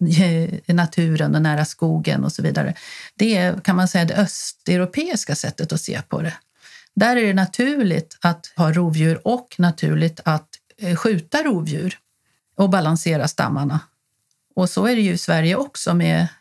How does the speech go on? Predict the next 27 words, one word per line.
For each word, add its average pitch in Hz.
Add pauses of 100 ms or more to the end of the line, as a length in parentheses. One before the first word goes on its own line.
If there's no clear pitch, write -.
(140)
älg 175
och 160
rådjur. 151
Och 170
det 185
liksom 180
ligger 185
ju 175
i 220
oss 160
att 170
vi 160
ska 165
upp-, 170 (320)
vi 190
känner 226
ansvar 214
för 208
skogen 170
och 160
naturen, 156
att 156
vi 156
ska -
uppnå 165
en 170
balans. 185